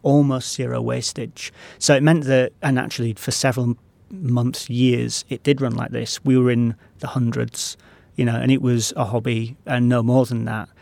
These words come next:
But that's fine because I was only buying a hundred odd copies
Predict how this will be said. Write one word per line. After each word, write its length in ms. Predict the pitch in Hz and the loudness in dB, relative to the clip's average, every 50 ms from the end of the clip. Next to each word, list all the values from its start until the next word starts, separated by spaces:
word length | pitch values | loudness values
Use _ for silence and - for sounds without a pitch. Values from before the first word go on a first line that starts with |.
| - - - - - _ _ _ _ _ - | -20 -20 -20 -20 -20 _ _ _ _ _ 2
But 80 | 170 | 4
that's 200 | 143 147 151 - | 4 4 2 -2
fine 280 | - - 180 185 165 131 | 0 2 4 4 4 4
because 320 | 120 123 - 135 127 117 | 2 0 0 0 0 2
I 80 | 135 127 | 2 0
was 120 | 123 110 | 0 0
only 160 | 135 127 120 117 | 0 0 0 0
buying 320 | 104 135 135 143 147 131 | 0 0 2 2 2 2
a 20 | 123 | 0
hundred 240 | 110 127 123 120 120 | 0 -2 -2 -2 -2
odd 140 | 123 117 - | -4 -4 -4
copies 600 | - 123 117 - 127 123 120 123 120 - - | -6 -6 -6 -4 -4 -4 -4 -4 -6 -8 -8